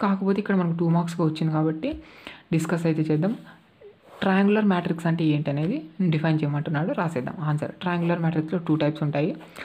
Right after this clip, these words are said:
తెలుసు కదా, upper triangular matrix ఒకటి, lower triangular matrix ఒకటి. ముందుగా మనకు upper triangular matrix గురించి మాట్లాడినట్టయితే, in a square matrix, ఇక్కడ మనం square మ్యాట్రిక్సే తీసుకోవాల్సి ఉంటుంది. ఏఐజే is equal to zero for all I greater than J అనమాట.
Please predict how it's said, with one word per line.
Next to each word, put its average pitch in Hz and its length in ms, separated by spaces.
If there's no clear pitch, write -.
తెలుసు 185 200
కదా, 190 120
upper 170 320
triangular 156 480
matrix 147 400
ఒకటి, 190 200
lower 190 280
triangular 156 480
matrix 151 380
ఒకటి. 165 220
ముందుగా 208 280
మనకు 196 200
upper 196 280
triangular 165 480
matrix 156 380
గురించి 160 300
మాట్లాడినట్టయితే, 151 640
in 220 120
a 208 80
square 180 320
matrix, 156 220
ఇక్కడ 165 180
మనం 160 160
square 160 320
మ్యాట్రిక్సే 156 460
తీసుకోవాల్సి 156 440
ఉంటుంది. 165 260
ఏఐజే 196 420
is 185 140
equal 170 220
to 165 100
zero 190 240
for 165 160
all 175 120
I 185 40
greater 160 280
than 185 220
J 147 140
అనమాట. 139 260